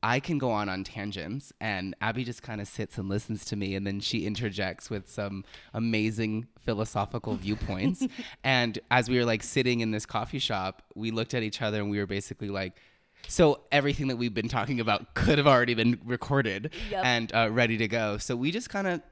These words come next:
Speaker 1: are sitting in front of a microphone, and we just came to the consensus that even though, like, I'm twenty-five and Abby's twenty-four, we have so much experience that we've learned thus far in our career, and it's kind of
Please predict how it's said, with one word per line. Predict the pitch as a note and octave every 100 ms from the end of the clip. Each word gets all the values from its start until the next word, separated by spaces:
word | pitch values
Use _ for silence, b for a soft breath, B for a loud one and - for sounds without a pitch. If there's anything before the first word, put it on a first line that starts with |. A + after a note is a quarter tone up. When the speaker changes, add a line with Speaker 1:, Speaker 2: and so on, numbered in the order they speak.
| -
Speaker 1:
are | C#3
sitting | - C3 C#3
in |
front | C#3 C#3
of | C3+
a | D3+
microphone, | A#2+ A2 G#2 G2+ G#2 C#3+ B B B A#2+
and | A#2+ A2+ A2
we | B2+
just | C#3 - -
came | C#3+ C3
to | C#3
the | A#2+
consensus | - A2+ A2 A#2 A2 G2 -
that | - G2 G2 - B B B _
even | C#3+ D3 D#3 C#3
though, | A#2 A2+ A#2+
like, | B2 G#2+ F#2+ - _ _
I'm | G2+ G#2+
twenty-five | G#2+ A2+ G#2+ G#2 F#2+ G2+ G2+
and | - G2
Abby's | G2 F#2+ G2+
twenty-four, | - F#2+ F#2 F2 F2 F#2+ C3 B B B
we | A2 A#2
have | A#2+
so | - A#2
much | A2+ A2
experience | - G2+ G2 G2 A2
that | - F#2+
we've | G2 F#2+
learned | G2 G2 G2 G2+
thus | F2 G2 -
far | - F#2+ F#2+ -
in | G2 -
our | F#2+ F#2+
career, | - G2 F#2 F#2+ A2
and | A#2 G#2 G2+
it's | F#2+
kind | - G2+ G2
of | G2 F#2